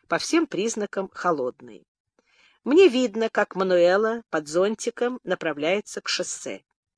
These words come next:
Она ни разу не пропустила мессу, а перед едой непременно осеняет себя крестом. Отец позавтракал, идёт в коридор, надевает пальто и шляпу. Он тоже пойдёт в церковь.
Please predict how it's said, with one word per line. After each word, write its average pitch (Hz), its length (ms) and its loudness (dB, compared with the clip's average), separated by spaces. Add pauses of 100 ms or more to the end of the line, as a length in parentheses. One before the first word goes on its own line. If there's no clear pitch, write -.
(200)
Она 185 280 2
ни 277 200 4
разу 247 460 4
не 165 120 -4
пропустила 165 600 -6
мессу, 160 560 -4 (420)
а 175 160 10
перед 160 340 -2
едой 160 440 0
непременно 208 640 -2
осеняет 185 560 -4
себя 151 320 -6
крестом. - 640 -12 (1000)
Отец 196 380 0
позавтракал, 156 800 -4
идёт 139 220 -6
в - 80 -20
коридор, 147 520 -4 (460)
надевает 240 480 2
пальто 147 380 -2
и 302 60 2
шляпу. - 600 -10 (380)
Он 226 180 0
тоже 285 360 0
пойдёт 131 360 -6
в - 100 -20
церковь. - 460 -14